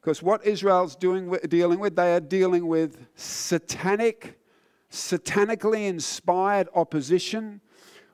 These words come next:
And, and the Bible says at the start of this passage that, that, um, "Woe to the inhabitants of the devil has come down to you, having great wrath."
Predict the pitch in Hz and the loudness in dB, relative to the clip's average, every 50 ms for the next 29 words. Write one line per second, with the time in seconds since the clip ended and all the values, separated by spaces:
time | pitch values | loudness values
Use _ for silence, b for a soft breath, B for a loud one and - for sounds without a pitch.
0 | b b - _ _ _ _ _ _ - 175 160 160 165 165 160 160 160 135 170 | b b -20 _ _ _ _ _ _ -2 -2 -2 -2 -4 -6 -6 -4 0 2 2
1 | 196 202 196 190 190 175 - - - 190 185 185 165 175 165 160 139 - - - | 4 4 4 2 0 -2 -2 0 0 0 0 0 -2 -4 -6 -6 -6 -6 -12 -2
2 | - 175 185 196 202 208 202 202 - - - 180 190 170 - - 202 196 190 - | 0 2 2 2 2 2 0 -2 -2 -2 -2 -2 0 0 -2 -4 -4 -4 -6 -12
3 | - b b b b b b b b 143 147 156 147 147 - _ - 151 151 143 | -20 b b b b b b b b -2 0 0 0 0 -2 _ -2 0 0 0
4 | 143 - _ - 156 156 151 143 143 135 127 120 113 b b b b b b b | -2 -6 _ -4 -2 0 0 -2 -4 -8 -16 -20 -20 b b b b b b b
5 | b b - b b b b b b b - 139 180 202 208 202 202 196 190 185 | b b -20 b b b b b b b 2 4 6 8 8 8 8 6 6 6
6 | 156 175 190 185 190 165 160 160 147 160 147 123 165 190 196 208 196 190 - - | 4 2 2 2 0 -2 -4 -2 -2 -4 0 4 4 6 6 6 2 0 0 0
7 | - 190 190 180 180 190 185 180 190 190 170 160 170 156 156 147 131 117 120 131 | 0 0 0 2 2 2 2 2 0 0 0 0 0 -2 -2 -4 -6 -6 -2 2
8 | 147 175 190 196 - - 160 143 156 165 196 202 - - - - - - - | 4 4 4 4 2 -4 -2 2 2 2 2 2 -2 -6 -8 -10 -12 -14 -18